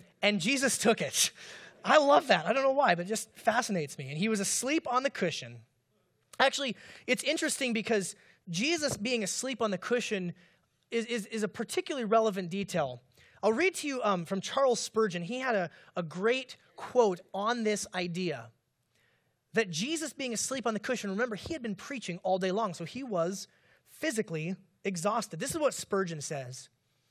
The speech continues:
He says, "We do not always think enough of the weariness of Christ's human body. There was not only the effort of preaching, but his preaching was so full of high thought, and the expressions he used were so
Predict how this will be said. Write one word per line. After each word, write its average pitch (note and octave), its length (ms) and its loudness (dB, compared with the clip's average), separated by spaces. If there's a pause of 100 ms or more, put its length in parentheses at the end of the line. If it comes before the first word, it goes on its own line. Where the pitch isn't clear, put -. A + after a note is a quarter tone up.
(380)
He A#3 100 -2
says, A3 200 4
"We C4+ 140 2
do F#4+ 120 8
not D#4 240 6
always A#3+ 440 6
think C4 260 -6
enough D#3+ 480 -4 (400)
of F3 200 2
the F#3 100 2
weariness F3 920 -2 (220)
of E3+ 140 -4
Christ's - 800 -2
human G#3+ 380 -2
body. D3 380 -4 (1500)
There A#3 120 8
was B3 140 2
not C4 200 6
only D4+ 240 2
the B3 180 -6
effort B3+ 280 0
of G3 140 -2
preaching, A3+ 460 0
but G#3 120 4
his A3 160 2
preaching B3+ 520 -2
was G3 200 0 (180)
so - 420 0
full B3+ 500 2
of D3 100 -8
high A3+ 340 -4
thought, G3+ 560 -4 (440)
and A3+ 120 2
the B3 60 4
expressions C#4 760 -2
he B3 120 -4
used A3+ 280 0
were E3+ 120 -6
so C4 360 -2